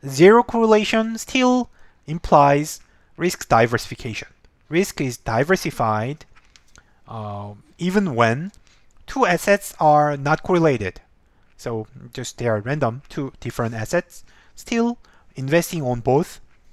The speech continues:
will help you. Uh, okay. Uh, by the <laughs> way, this is just a general theory. I'm not teaching you how to invest, so do not believe in me. I,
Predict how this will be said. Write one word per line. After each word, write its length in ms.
will 180
help 300
you. 180
Uh, 440
okay. 380
Uh, 720
by 180
the 100
<laughs> 140
way, 80
this 240
is 140
just 240
a 60
general 360
theory. 380
I'm 180
not 160
teaching 320
you 100
how 160
to 140
invest, 500
so 480
do 100
not 240
believe 240
in 120
me. 180
I, 420